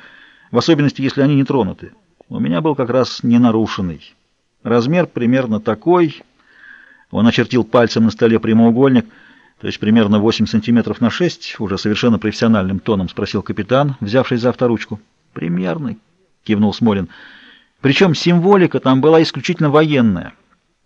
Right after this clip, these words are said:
А в таких случаях вещь гораздо дороже гражданской. Судя по всему, он принадлежал офицеру, закончившему... Впрочем, вам это наверняка не интересно. Вам детали нужны?» «Вот именно».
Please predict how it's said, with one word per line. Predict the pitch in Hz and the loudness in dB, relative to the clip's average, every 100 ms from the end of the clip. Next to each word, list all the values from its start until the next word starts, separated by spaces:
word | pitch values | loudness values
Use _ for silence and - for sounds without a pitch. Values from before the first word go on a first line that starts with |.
| _ _ - | _ _ -4
А | 110 | -2
в | |
таких | 135 - 147 | -2 -4 -2
случаях | 170 - 143 | 0 0 -2
вещь | 135 160 139 | 0 0 2
гораздо | 131 143 127 | 2 2 0
дороже | 135 156 139 | 0 2 0
гражданской. | 123 127 110 104 - - _ _ _ _ _ | 0 0 0 -4 -8 -18 _ _ _ _ _
Судя | - - 175 185 | -10 -2 0 0
по | 160 | -2
всему, | - 175 175 | 0 0 2
он | 160 143 | 0 0
принадлежал | 147 143 147 151 151 | 0 2 4 4 4
офицеру, | - - 180 190 127 | 2 -2 0 2 2
закончившему... | 120 175 165 - - 139 123 - - - _ _ _ | 0 0 -2 -4 -6 -2 -4 -6 -20 -20 _ _ _
Впрочем, | - - - 131 | -14 -12 -8 -4
вам | 139 110 | -2 -2
это | 107 | 0
наверняка | 107 104 101 117 | 0 0 -2 0
не | 107 | 0
интересно. | 98 123 156 165 - 131 - _ _ _ | 0 -2 -2 -4 -6 -10 -10 _ _ _
Вам | 120 127 | -2 0
детали | 143 160 107 | 2 2 2
нужны?» | 120 139 165 - _ _ _ _ _ _ - | 0 0 -4 -6 _ _ _ _ _ _ -10
«Вот | 107 - | -10 -4
именно». | 101 92 92 87 | -4 -2 -4 -4